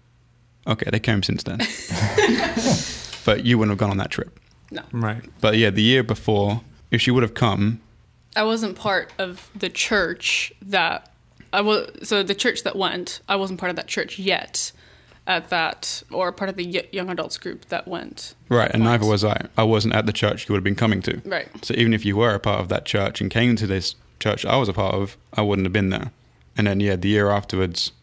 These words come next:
Speaker 1: you probably wouldn't have come anyway. So it was one of those, about one week in time that we could have possibly met was at
Speaker 2: And,
Speaker 1: that one
Speaker 2: and I
Speaker 1: time.
Speaker 2: wasn't even sure I was gonna go. I mean, the, the mission trip had been mentioned in the, the young adults group, and,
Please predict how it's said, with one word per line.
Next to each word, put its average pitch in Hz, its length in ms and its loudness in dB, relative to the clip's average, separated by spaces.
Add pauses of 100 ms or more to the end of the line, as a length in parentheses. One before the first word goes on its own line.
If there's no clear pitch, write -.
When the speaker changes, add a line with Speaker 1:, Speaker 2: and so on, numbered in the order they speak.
(260)
Speaker 1:
you 104 220 -2
probably 98 280 -2
wouldn't 95 160 -2
have 98 60 -10
come 101 140 -2
anyway. 101 220 -2
So 117 120 0
it 117 40 2
was 113 100 2
one 127 120 4
of 117 40 4
those, 107 240 4 (360)
about 113 280 0
one 120 300 6
week 113 260 4
in 104 120 2
time 92 420 0 (160)
that 101 160 0
we 101 80 0
could 101 140 -2
have 101 120 -4
possibly 98 380 -2
met 98 300 -4 (440)
was 95 220 -2
at - 80 -2
Speaker 2:
And, 214 100 2
Speaker 1:
that - 120 0
one - 80 2
Speaker 2:
and 214 100 2
I 202 60 2
Speaker 1:
time. 202 100 2
Speaker 2:
wasn't 185 320 -4
even 175 580 -4 (340)
sure 180 640 0 (120)
I 180 200 2
was 175 220 -2
gonna 160 220 -4
go. 175 460 -2
I 185 60 -4
mean, 180 240 0
the, 175 240 0 (180)
the 220 60 2
mission 220 340 2
trip 208 200 0
had 196 220 -2
been 202 160 2
mentioned 202 560 2
in 190 160 0
the, 180 140 0
the 208 160 -4
young 190 180 0
adults 185 320 -2
group, 185 340 -4
and, 180 240 -2